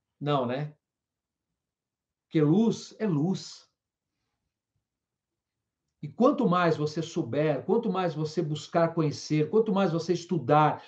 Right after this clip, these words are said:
quanto mais você expandir a tua consciência, mais o universo está abençoando. Por quê?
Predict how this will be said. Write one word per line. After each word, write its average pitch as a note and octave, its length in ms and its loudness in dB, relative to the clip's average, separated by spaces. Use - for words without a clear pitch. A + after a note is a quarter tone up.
quanto A#3+ 280 6
mais G3+ 180 4
você F#3 200 0
expandir G3 520 8
a A#3+ 40 10
tua G3+ 120 2
consciência, D#3+ 800 0
mais F#3+ 460 8
o G#3+ 60 4
universo F#3 840 2
está G3 320 2
abençoando. F3+ 800 6
Por G#3+ 180 -2
quê? D3+ 380 4